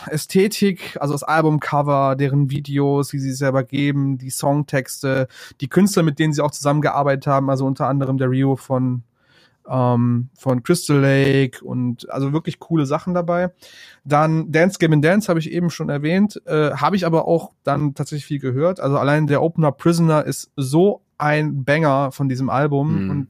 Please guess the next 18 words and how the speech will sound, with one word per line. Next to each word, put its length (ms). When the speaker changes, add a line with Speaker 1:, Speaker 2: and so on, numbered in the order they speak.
Speaker 1:
dieser 180
Chorus 440
nimmt 200
mich 220
immer 200
mit. 300
<clears throat> 60
Ähm, 560
Sleep 280
Token 400
ist 260
eigen-, 300
also 100
Sleep 200
Token 340
Sundowning 640
ist 220
eigentlich 640